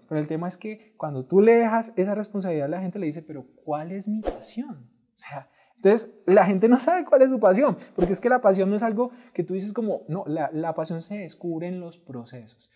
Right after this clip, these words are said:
Entonces, sigue procesos, escoge un camino, transítalo, que ahí vas a ir identificando qué te gusta y no. Entonces yo empecé con, con la agencia y de pronto dije, bueno, esto chévere, pero ahí no está mi corazón todavía. Entonces seguí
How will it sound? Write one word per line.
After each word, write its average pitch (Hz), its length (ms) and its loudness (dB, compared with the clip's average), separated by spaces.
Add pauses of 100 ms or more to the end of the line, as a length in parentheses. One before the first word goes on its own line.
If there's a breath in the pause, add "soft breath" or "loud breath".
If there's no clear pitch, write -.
Entonces, - 440 -6 (160)
sigue 247 480 2
procesos, 175 720 -6 (100)
escoge 226 400 4
un 226 100 4
camino, 226 560 -2
transítalo, 147 640 -6 (120)
que 202 140 4
ahí 226 360 2 (180 loud breath)
vas 170 260 0
a 185 100 -2
ir 196 220 -8 (180)
identificando 180 880 0
qué 226 100 4
te 233 100 -2
gusta 247 240 -2
y 269 60 -6
no. 320 200 -4 (120 soft breath)
Entonces 185 240 2
yo 196 80 6
empecé 220 580 2
con, 190 320 2
con 175 180 -2
la 147 80 6
agencia 165 460 2 (200 soft breath)
y - 40 -10
de 135 80 -6
pronto 131 200 -8
dije, 135 140 -6
bueno, 165 300 -2
esto - 320 -16 (280)
chévere, 185 520 4 (280 soft breath)
pero 156 340 4 (600)
ahí 139 200 4
no 160 60 4
está 202 200 2
mi 220 100 2
corazón 170 340 -2
todavía. 208 440 4
Entonces - 280 -14
seguí 214 560 0